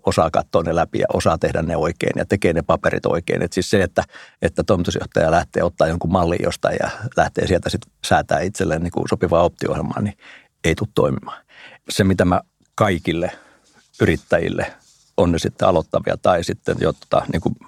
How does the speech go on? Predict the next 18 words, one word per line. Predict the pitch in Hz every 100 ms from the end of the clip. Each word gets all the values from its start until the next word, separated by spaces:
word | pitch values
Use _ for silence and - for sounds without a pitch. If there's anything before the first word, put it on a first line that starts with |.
| -
myöhemmässä | 76 80 85
vaiheessa | - 80 - -
sa-, | - -
niinku | 87 - -
aina | 92 82 80 - - _
tähdennän, | - 73 78 - -
on | -
se, | - 82
että | 78 - - - - - _ -
osakassopimus | 104 107 - - 80 76 - - - _ _ _ _ -
on | 78 73 - _ _ -
yhtiön | 92 - 78
ehkä | 78 -
niinku | 87 87
tärkeimpiä | - 80 73 80 - - - - -
papereita, | 95 - - - - -
että | - 104 - - - _ _ -
on | 95